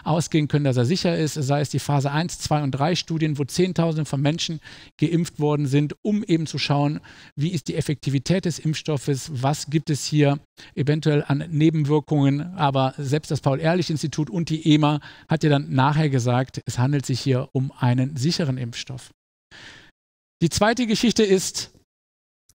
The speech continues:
dass es leider immer wieder durch die Medien aufgebracht dann Fragen gibt hinsichtlich der Verimpfung als solche. Sprich, wie kann es sein, dass gerade jetzt, äh, bei BioNTech eine, äh, Mehrdosencharge, fünf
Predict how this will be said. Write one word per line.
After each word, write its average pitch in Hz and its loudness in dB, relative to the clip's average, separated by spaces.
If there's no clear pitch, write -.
dass 156 2
es 170 2
leider 180 4
immer 190 0
wieder 170 4
durch 147 0
die 147 2
Medien 165 4
aufgebracht 147 -2
dann 139 0
Fragen 156 0
gibt 156 0
hinsichtlich 185 -2
der 175 2
Verimpfung 180 -2
als 160 -2
solche. 143 0
Sprich, - 0
wie 233 0
kann 196 2
es 185 0
sein, 180 2
dass 151 -2
gerade 160 0
jetzt, 143 -2
äh, 147 0
bei 139 2
BioNTech 139 2
eine, 143 4
äh, 151 0
Mehrdosencharge, 175 2
fünf 196 0